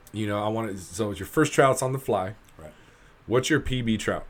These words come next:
Speaker 2: My P B is a ten four. That was caught at Sorrel last year, actually.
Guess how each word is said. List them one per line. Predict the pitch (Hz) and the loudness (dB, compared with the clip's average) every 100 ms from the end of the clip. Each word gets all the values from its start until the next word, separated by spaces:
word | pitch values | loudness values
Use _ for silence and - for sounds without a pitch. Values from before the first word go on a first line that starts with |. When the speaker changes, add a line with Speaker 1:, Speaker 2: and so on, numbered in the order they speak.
| - | -14
Speaker 2:
My | 98 87 | -14 -12
P | - 123 123 | -8 -6 0
B | 139 151 | 0 0
is | 104 95 | -2 -2
a | 95 90 | -6 -6
ten | 87 - 123 113 | -10 -8 -4 -4
four. | 110 113 95 | -4 -2 -2
That | 85 | -2
was | 90 | -4
caught | - 90 | -4 -6
at | 82 - | -6 -8
Sorrel | - 98 87 80 | -2 0 0 -2
last | 85 - | -6 -6
year, | 92 76 | -10 -12
actually. | - | -12